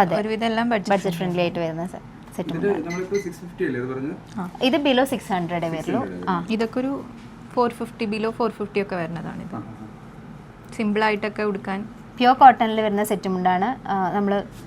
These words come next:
Speaker 1: അലക്കി ഉപയോഗിക്കാൻ പറ്റുന്ന പോലത്തെ ചുങ്ങ് അങ്ങനത്തെ പ്രശ്നങ്ങളൊന്നും നമുക്ക് ഈ സെറ്റ് മുണ്ടുകളിലൊന്നും വരില്ല. ഇതൊക്കെ നമുക്ക് ഫൈവ്, ഫൈവ് ഫിഫ്റ്റി ആ റേഞ്ചിൽ വരുന്ന സെറ്റ് മുണ്ടാണ്. പ്രിന്റഡ് സെറ്റ് മുണ്ടാണ് വരുന്നത്.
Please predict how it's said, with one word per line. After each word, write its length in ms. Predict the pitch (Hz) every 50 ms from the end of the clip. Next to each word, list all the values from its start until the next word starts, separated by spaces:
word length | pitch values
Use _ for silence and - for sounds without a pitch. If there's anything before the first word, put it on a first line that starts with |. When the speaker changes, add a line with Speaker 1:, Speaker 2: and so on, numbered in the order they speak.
| - - - - -
Speaker 1:
അലക്കി 300 | 214 208 220 220 - 269
ഉപയോഗിക്കാൻ 420 | 240 202 226 214 208 220 226 220
പറ്റുന്ന 280 | 208 208 196 208 202 202
പോലത്തെ 280 | 196 208 202 190 202 269
ചുങ്ങ് 380 | - - 254 233 226 226 233
അങ്ങനത്തെ 500 | 233 214 196 190 202 202 - 220 214 208 - - - - - - -
പ്രശ്നങ്ങളൊന്നും 540 | - 240 226 - 247 220 220 220 220 226 226
നമുക്ക് 200 | 220 214 202 -
ഈ 40 | 226
സെറ്റ് 220 | 208 220 208 214
മുണ്ടുകളിലൊന്നും 460 | 196 202 196 196 202 202 196 190 196 196
വരില്ല. 360 | 185 - - 160 151 - - - - - - -
ഇതൊക്കെ 220 | 254 226 262 262 277
നമുക്ക് 220 | 285 277 269 -
ഫൈവ്, 500 | 330 - 277 220 214 202 220 - - -
ഫൈവ് 180 | - 254 220 220
ഫിഫ്റ്റി 360 | - 233 - - - 240 233
ആ 120 | 226 220
റേഞ്ചിൽ 340 | 220 220 208 208 202 196 196
വരുന്ന 220 | 196 196 185 196 202
സെറ്റ് 240 | - 208 180 -
മുണ്ടാണ്. 240 | 180 175 175 175 202
പ്രിന്റഡ് 400 | 226 - 247 240 233 233 240 262
സെറ്റ് 240 | - 254 208 - 202
മുണ്ടാണ് 280 | 190 185 185 180 180 175
വരുന്നത്. 500 | 175 170 170 165 165 165 180 226 320